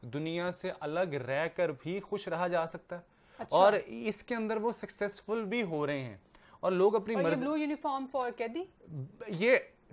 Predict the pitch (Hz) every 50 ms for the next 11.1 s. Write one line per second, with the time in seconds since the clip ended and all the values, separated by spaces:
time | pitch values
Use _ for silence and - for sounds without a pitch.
0 | - - 202 202 180 214 202 226 247 262 220 220 254 247 - 269 247 - - 151
1 | 143 135 139 131 110 92 - - 262 254 339 285 226 220 - 196 226 330 320 220
2 | 214 254 262 262 277 254 - 262 247 233 - 214 185 208 254 262 285 233 214 202
3 | 170 160 214 220 247 262 254 240 233 226 214 208 202 180 165 175 208 208 220 214
4 | - - - 180 170 170 185 214 233 214 - 190 175 175 175 165 139 156 147 131
5 | 123 123 131 156 170 190 214 214 - 180 156 165 170 180 - - 226 226 240 226
6 | - 233 220 190 190 185 196 208 208 208 208 208 196 180 165 175 175 175 190 196
7 | 208 202 175 185 - - 185 - - 247 240 208 190 170 - 175 170 170 170 175
8 | 165 165 165 170 185 175 165 - 160 147 156 156 170 180 180 175 156 143 147 151
9 | 170 180 185 185 180 165 151 147 156 170 180 190 180 165 156 151 156 165 165 160
10 | 165 170 180 175 170 165 170 180 175 175 175 - 190 180 170 135 127 110 101 95
11 | 92 -